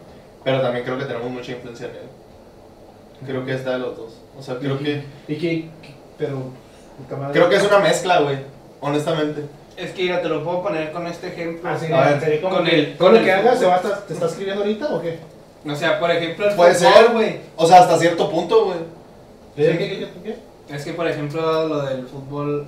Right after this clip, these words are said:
Speaker 3: este, pues Messi y Ronaldinho, güey, o sea, como
Speaker 1: Ajá.
Speaker 3: pero Cristiano Ronaldo, güey, no, no tuvo ese don, así como
Speaker 1: Sí.
Speaker 3: Messi,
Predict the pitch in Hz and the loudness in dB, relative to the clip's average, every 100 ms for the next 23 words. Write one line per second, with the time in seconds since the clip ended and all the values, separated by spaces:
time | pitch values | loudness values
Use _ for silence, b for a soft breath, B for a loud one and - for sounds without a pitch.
0 | - 139 - 120 117 113 110 - - - | -14 -18 -18 -16 -16 -14 -16 -16 -20 -20
1 | - - - - - - - - - - | -20 -20 -20 -20 -20 -20 -20 -20 -20 -20
2 | - 135 135 135 135 151 147 143 147 143 | -16 -12 -10 -10 -8 -4 -2 -2 -2 -4
3 | 135 127 139 143 139 135 131 123 127 139 | -6 -8 -8 -8 -8 -12 -14 -16 -8 -4
4 | 131 123 - - 156 139 - 143 - 131 | -4 -4 -8 -10 -6 -6 -6 -10 -10 -8
5 | 143 151 143 131 131 160 202 214 - 143 | -6 -4 -6 -8 -8 -8 -8 -12 -16 -10
6 | 143 139 - 156 151 156 156 151 151 139 | -6 -6 -6 -6 -4 -4 0 0 0 -6
7 | 123 123 - - - - - 135 143 143 | -8 -10 -10 -16 -20 -20 -18 -16 -14 -8
8 | 143 123 - 123 139 | -4 -4 -6 -8 -12